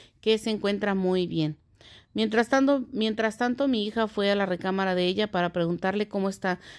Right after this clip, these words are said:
estuvo todo y ella dijo que estaba encantadísima, que estaba feliz de cómo su casa ahora ya se podía caminar y ya podía andar por todos lados.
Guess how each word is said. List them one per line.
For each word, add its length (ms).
estuvo 440
todo 320
y 160
ella 180
dijo 320
que 80
estaba 380
encantadísima, 1040
que 80
estaba 340
feliz 720
de 260
cómo 320
su 180
casa 280
ahora 540
ya 320
se 160
podía 460
caminar 580
y 80
ya 160
podía 300
andar 260
por 120
todos 300
lados. 400